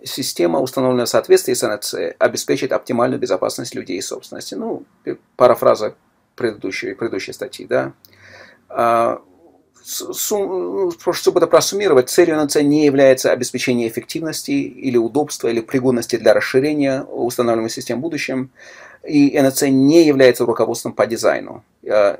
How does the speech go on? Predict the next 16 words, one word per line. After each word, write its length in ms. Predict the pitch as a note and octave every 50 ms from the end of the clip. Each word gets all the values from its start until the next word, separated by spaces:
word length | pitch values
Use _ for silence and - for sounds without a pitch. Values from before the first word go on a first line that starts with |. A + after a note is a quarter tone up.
| - _
всего 360 | - - - C#3+ C3+ D3 D#3+
лишь, 340 | D3+ D3+ C#3+ - - - _ -
э, 460 | - A#2+ A#2+ A#2 A2+ G#2 F#2+ - - -
что 180 | - - - C3
из 80 | B2+
себя 160 | - B2+ A#2+
это 120 | A#2 A2+ A2
представляет, 500 | - G#3+ - - C3 C#3+ E3 E3 D3+ -
это 140 | A2+ A2+ -
свод 240 | - - C#3+ C#3
нормативов, 560 | C3 B2 A2+ A2+ A2+ - - - F2+ G2+ - -
обеспечивающих 720 | - B2 A#2 - - B2+ B2 - - - A#2 - - - - -
безопасность 640 | D3 C#3+ B2 B2 - - A#2 A2 - A#2+ A2+ -
людей 240 | B2 A#2 A2 A#2+ A2+
и 80 | A2 -
собственности. 640 | - - - - - - - - - - - -